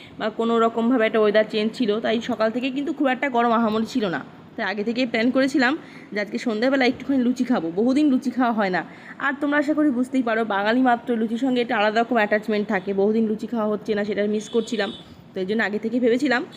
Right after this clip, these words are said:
লুচি করবো, তাই সকাল সকালই চলে আসলাম, বেশি আর দেরি করিনি আমরা ওখানে। এখন সন্ধ্যে সাতটা একটু বেশি বাজে, তার মধ্যেই আমরা ফিরে চলে আসলাম। সন্ধ্যেবেলা থেকে বেরিয়েছিলাম, বেশিক্ষণ ঘুরিনি,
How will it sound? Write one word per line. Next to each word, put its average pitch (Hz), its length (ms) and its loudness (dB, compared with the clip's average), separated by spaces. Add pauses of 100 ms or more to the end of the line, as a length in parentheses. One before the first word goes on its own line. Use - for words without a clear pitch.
(320)
লুচি 226 200 -2
করবো, 175 360 -4
তাই 208 100 -2
সকাল 214 280 -2
সকালই 247 260 0
চলে 233 220 2
আসলাম, 247 280 -2
বেশি 240 240 0
আর 247 60 0
দেরি 220 240 2
করিনি 220 300 2
আমরা 208 200 2
ওখানে। 214 320 0 (320)
এখন 247 280 -2
সন্ধ্যে 247 380 -2
সাতটা 262 340 -2
একটু 254 180 2
বেশি 247 220 2
বাজে, 226 160 2
তার 208 160 0
মধ্যেই 214 240 2
আমরা 226 220 2
ফিরে 220 140 2
চলে 214 180 0
আসলাম। 214 240 -2
সন্ধ্যেবেলা 208 380 0
থেকে 214 180 -2
বেরিয়েছিলাম, 202 540 0 (360)
বেশিক্ষণ 233 400 -4
ঘুরিনি, 254 340 0